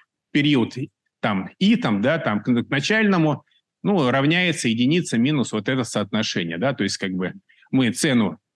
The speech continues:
предположим, что цена не поменялась, изме-, изменение объёма потребления, мы получаем некий коэффициент. Если мы возьмём для стран-экспортёров,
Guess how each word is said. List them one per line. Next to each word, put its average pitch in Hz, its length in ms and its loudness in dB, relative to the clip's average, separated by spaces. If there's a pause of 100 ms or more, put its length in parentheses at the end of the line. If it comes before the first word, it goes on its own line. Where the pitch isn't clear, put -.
предположим, 123 540 0
что 120 140 -4
цена 135 260 -2
не 117 100 2
поменялась, 202 560 2
изме-, 131 420 2
изменение 139 500 2
объёма 117 340 0
потребления, 202 840 0 (360)
мы 202 160 0
получаем 143 480 2
некий 147 260 0
коэффициент. 107 640 -4
Если 175 240 0
мы 196 120 4
возьмём 190 320 2
для 175 120 2
стран-экспортёров, 190 1080 0